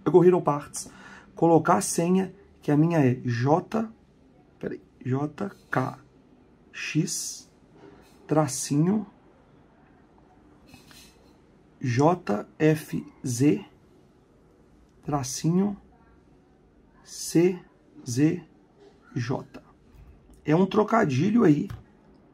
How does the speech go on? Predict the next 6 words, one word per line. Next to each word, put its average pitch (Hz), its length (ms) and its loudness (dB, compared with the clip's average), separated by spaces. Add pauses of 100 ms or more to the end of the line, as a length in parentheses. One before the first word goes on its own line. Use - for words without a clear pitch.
(480)
É 175 120 6
sensível 196 880 2
a 156 100 4
maiúscula 175 720 4
e 196 100 4
minúscula, 190 580 2